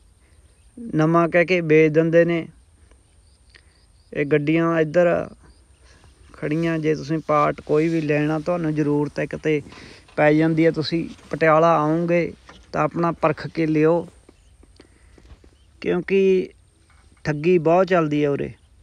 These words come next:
ਇਹ ਮਗਰਾੜ ਪਏ ਨੇ, ਟਰੈਕਟਰ, ਟਾਇਰ, ਟਾਇਰ ਜੇ, ਜੇ ਮਰਜ਼ੀ ਤੁਸੀਂ ਲੈ ਸਕਦੇ ਹੋ। ਟਰੈਕਟਰ ਚਾਹੀਦਾ, ਨਵਾਂ ਟਰੈਕਟਰ ਵੀ ਉਰੇ ਹੈਗੇ ਨੇ, ਨਵੇਂ ਤੋਂ ਨਵਾਂ, ਪੁਰਾਣੇ ਤੋਂ ਪੁਰਾਣਾ, ਕੋਈ ਉਹਦਾ ਪਾਰਟ ਚਾਹੀਦਾ ਹੈ,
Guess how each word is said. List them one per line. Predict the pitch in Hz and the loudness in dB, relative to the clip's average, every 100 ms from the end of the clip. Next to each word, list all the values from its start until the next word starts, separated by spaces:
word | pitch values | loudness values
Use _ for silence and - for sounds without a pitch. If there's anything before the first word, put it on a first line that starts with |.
| _ - - _ _ - | _ -20 -20 _ _ -10
ਇਹ | 151 | -6
ਮਗਰਾੜ | 147 143 151 156 151 | -2 0 2 2 0
ਪਏ | - 156 | -2 -2
ਨੇ, | 160 160 | 0 -2
ਟਰੈਕਟਰ, | - 151 147 - 160 156 | -2 -2 -2 -4 -6 -2
ਟਾਇਰ, | 156 151 151 160 165 - | 0 0 0 -2 -8 -4
ਟਾਇਰ | 151 151 156 160 | 0 0 0 -2
ਜੇ, | 151 151 160 | -2 0 0
ਜੇ | 165 | 0
ਮਰਜ਼ੀ | 160 156 151 156 | 0 -2 -2 -4
ਤੁਸੀਂ | 143 160 | -4 -6
ਲੈ | 147 147 | -2 -2
ਸਕਦੇ | 139 151 147 151 | -2 -4 -4 -6
ਹੋ। | - - _ _ _ _ _ _ - _ _ _ _ _ - | -8 -14 _ _ _ _ _ _ -20 _ _ _ _ _ -6
ਟਰੈਕਟਰ | 147 143 - 156 | -4 -4 -6 -4
ਚਾਹੀਦਾ, | 165 160 170 170 | -2 -2 0 -2
ਨਵਾਂ | 160 160 156 | -2 -2 -2
ਟਰੈਕਟਰ | 151 147 - 160 | -2 -4 -4 -2
ਵੀ | 165 | -2
ਉਰੇ | 160 165 160 - _ _ - | -2 -4 -6 -10 _ _ -14
ਹੈਗੇ | 135 147 165 | -8 -4 -4
ਨੇ, | 165 160 - - _ - | -4 -4 -8 -16 _ -8
ਨਵੇਂ | 147 156 147 | -4 -4 -4
ਤੋਂ | 156 | -4
ਨਵਾਂ, | 147 147 156 156 | -4 -4 -6 -6
ਪੁਰਾਣੇ | 143 147 151 | -6 -4 -4
ਤੋਂ | 147 151 | -4 -6
ਪੁਰਾਣਾ, | - 143 147 151 147 | -4 -4 -4 -4 -6
ਕੋਈ | 151 151 160 147 - - _ - | -6 -6 -6 -10 -20 -20 _ -8
ਉਹਦਾ | 147 160 | -4 -4
ਪਾਰਟ | - 147 147 147 | -2 -2 -2 -2
ਚਾਹੀਦਾ | 139 151 156 170 | -2 -2 -2 -2
ਹੈ, | 156 - | -2 -6